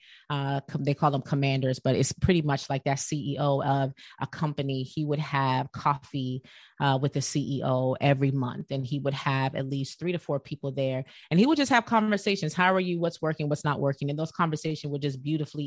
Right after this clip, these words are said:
evolve. So not only were we getting to connect with him,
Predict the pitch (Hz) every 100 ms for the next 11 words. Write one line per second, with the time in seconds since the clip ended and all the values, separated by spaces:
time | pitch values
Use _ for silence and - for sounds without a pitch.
0 | - 135 139 131 139 190 208 - - -
1 | 175 165 175 175 175 165 160 156 156 143
2 | 147 147 - 151 147 143 143 - - -
3 | 180 156 139